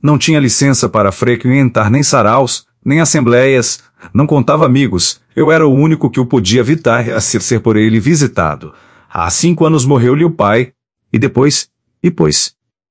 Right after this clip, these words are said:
teve de embarcar para arranjar certos negócios. Enfim, para facilitar o comércio de certas fazendas, que não pagam um direito na alfândega, porque desembarcam em praias desertas.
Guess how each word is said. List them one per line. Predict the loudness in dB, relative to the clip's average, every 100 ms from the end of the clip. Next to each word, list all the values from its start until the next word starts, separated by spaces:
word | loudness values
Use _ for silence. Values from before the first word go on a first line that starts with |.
| _ _ _
teve | -2 0
de | 0
embarcar | 0 0 0 -2 0
para | 0 2
arranjar | 2 2 0 0
certos | 0 -2 -2 -2
negócios. | 0 0 0 -4 -8 -12 _ _ _ _ _ _ _ _ _ -4
Enfim, | -2 2 0
para | 0 0
facilitar | -2 -2 0 -2
o |
comércio | 0 2 2 0 -2
de | -2
certas | 0 0 -2 -2
fazendas, | 0 0 0 0 -4 -8 _ _ -4
que | -2
não | 0
pagam | 0 0 2
um | 2
direito | 2 2 0 0
na |
alfândega, | 0 -2 0 2 0 -2 -8 _ _
porque | -8 -4 0
desembarcam | 0 2 0 0 0 0
em | 0
praias | 0 0 0 2
desertas. | 0 0 -2 -4 -8 -10